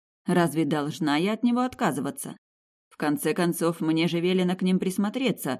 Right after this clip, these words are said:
узнать каждого получше, и где этим заниматься, как не на свиданиях? А если между делом вдруг сама вычислю виновного,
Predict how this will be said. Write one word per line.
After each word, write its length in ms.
узнать 440
каждого 380
получше, 600
и 120
где 280
этим 220
заниматься, 680
как 220
не 120
на 100
свиданиях? 640
А 100
если 260
между 280
делом 360
вдруг 260
сама 340
вычислю 440
виновного, 680